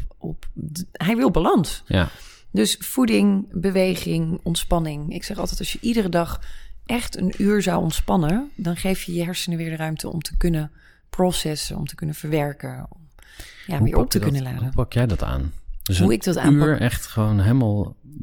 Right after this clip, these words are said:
Speaker 2: dus niet slapen, want slapen is weer wat een andere categorie natuurlijk,
Speaker 1: Ja.
Speaker 2: maar
Speaker 1: Nou, slapen is een hele goede ontspanning. Dus
Speaker 2: Hmm.
Speaker 1: als je zou zeggen van, nou, we doen 's middags een siesta, is dat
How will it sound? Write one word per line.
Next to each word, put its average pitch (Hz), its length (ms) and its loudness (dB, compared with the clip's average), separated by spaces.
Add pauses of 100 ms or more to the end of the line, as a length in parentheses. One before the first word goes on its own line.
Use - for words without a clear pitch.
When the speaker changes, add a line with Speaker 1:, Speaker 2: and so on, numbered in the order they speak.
(160)
Speaker 2:
dus 98 180 2
niet 107 200 4
slapen, 101 640 0
want 101 120 -4
slapen 95 320 0
is 82 80 0
weer 95 180 0
wat 107 120 -2
een - 80 -8
andere 104 360 -4
categorie - 360 -2
natuurlijk, 95 400 2
Speaker 1:
Ja. 110 60 -2
Speaker 2:
maar 92 360 -2
Speaker 1:
Nou, 165 180 0
slapen 175 380 2
is 160 80 0
een 170 80 4
hele 190 240 6
goede 180 240 0
ontspanning. 208 560 0
Dus 165 140 0
Speaker 2:
Hmm. 98 100 2
Speaker 1:
als 95 120 0
je 160 100 -6
zou 160 140 -4
zeggen 165 240 -8
van, 165 100 -6
nou, 165 260 -2
we 165 80 -4
doen 160 260 -2
's - 100 -4
middags 170 460 -2
een 156 180 -4
siesta, - 500 -4
is 170 180 -4
dat - 240 -10